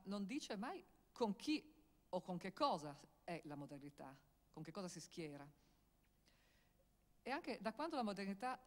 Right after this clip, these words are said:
dice di essere con qualcosa o con qualcuno, la generazione moderna successiva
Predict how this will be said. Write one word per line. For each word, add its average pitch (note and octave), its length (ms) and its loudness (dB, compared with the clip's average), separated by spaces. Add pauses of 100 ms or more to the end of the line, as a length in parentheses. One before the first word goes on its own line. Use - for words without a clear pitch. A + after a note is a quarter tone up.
dice A3+ 340 -2
di F3 80 0
essere G3+ 320 -2 (380)
con C#4 280 2
qualcosa D3+ 500 -4
o - 20 -4
con D#3 160 -4
qualcuno, D#3+ 800 -4 (1500)
la F3 140 -2
generazione F#3+ 420 -2
moderna F3+ 300 0
successiva E3 760 -4